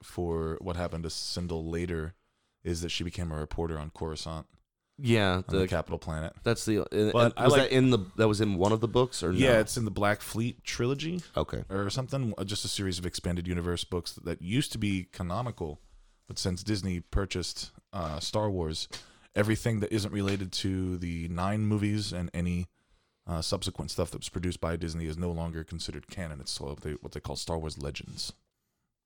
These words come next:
Speaker 1: All right, and, uh, so principal cast in this is what we are, we've obviously talked about Wilford Brimley a lot, and he's in it the most. Uh, Aubrey Miller, this is actually, is Sindel Tawani. This is her, uh, final
Speaker 2: Final movie.
Speaker 1: starring role. She only did two.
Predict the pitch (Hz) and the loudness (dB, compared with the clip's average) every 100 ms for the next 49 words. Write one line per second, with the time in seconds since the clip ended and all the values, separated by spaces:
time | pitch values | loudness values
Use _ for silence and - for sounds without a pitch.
0 | _ _ _ _ _ - 110 127 123 - | _ _ _ _ _ -4 0 2 0 -2
1 | 85 82 82 82 82 85 _ _ _ _ | -4 -2 -2 -2 -2 -6 _ _ _ _
2 | _ _ _ _ _ - - 113 - - | _ _ _ _ _ -4 2 2 0 -8
3 | - 135 135 127 127 123 117 - 107 104 | -4 -2 -2 0 2 2 0 0 0 0
4 | - 98 90 87 - 87 87 85 95 92 | -2 -4 -2 -2 -2 -6 -4 -2 0 0
5 | - 87 82 87 85 - 80 76 82 82 | 0 -4 -2 -4 -4 -8 -4 -4 -2 -4
6 | 90 85 80 98 90 82 85 76 87 87 | -4 -6 -2 0 2 0 0 -2 -2 -2
7 | 82 78 80 80 - - 80 - 87 85 | -4 -2 -2 -2 -4 -4 -4 -2 -2 -2
8 | 85 87 87 92 92 87 - - 82 85 | 0 0 0 -2 -2 -2 -2 -6 -6 -4
9 | - 87 80 - 80 82 82 82 90 82 | -2 -4 -4 -6 -4 -2 -4 -4 -6 -8
10 | - - 82 - - 80 71 - 95 95 | -10 -8 -8 -10 -10 -8 -8 -4 -4 -4
11 | 76 - - - 95 90 87 90 87 85 | -8 -12 -10 4 6 6 6 6 4 2
12 | 85 82 82 78 85 104 87 80 80 78 | 2 2 0 -2 -2 -2 -2 -2 -4 -6
13 | - 82 | -2 -2